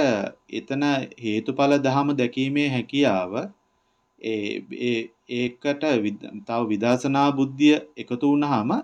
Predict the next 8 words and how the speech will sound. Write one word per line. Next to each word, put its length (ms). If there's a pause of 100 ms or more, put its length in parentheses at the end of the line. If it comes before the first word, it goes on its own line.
(200)
ඒක 220
නිවන 320
කරා 260
ගෙනියනවා. 460 (1160)
ඔතන 260 (100)
ක්‍රිය-, 380
දානය 420
කියන 220